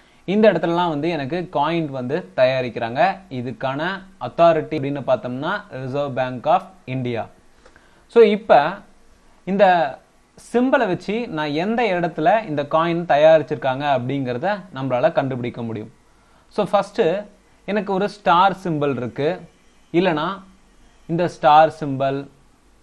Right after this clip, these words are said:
split, split symbol, diamond or dot, இதுல ஏதாவது ஒரு symbol இருந்துச்சுன்னா எனக்கு ஹைதராபாத்ல தயாரிச்சிருக்காங்க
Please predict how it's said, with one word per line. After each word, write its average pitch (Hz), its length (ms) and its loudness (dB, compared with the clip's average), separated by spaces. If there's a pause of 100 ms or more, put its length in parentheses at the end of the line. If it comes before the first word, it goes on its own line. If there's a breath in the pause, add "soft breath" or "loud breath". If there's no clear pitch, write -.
split, - 580 -4 (1080)
split 165 420 -2
symbol, 135 400 -4 (1800)
diamond 143 560 -2 (1200)
or 135 100 -4 (180)
dot, 151 300 4 (260)
இதுல 180 180 -2 (140)
ஏதாவது 196 380 2
ஒரு 160 80 -2 (100)
symbol 160 300 0
இருந்துச்சுன்னா 139 400 -6 (160)
எனக்கு 135 260 -8 (240)
ஹைதராபாத்ல 170 1400 0 (220)
தயாரிச்சிருக்காங்க 135 680 0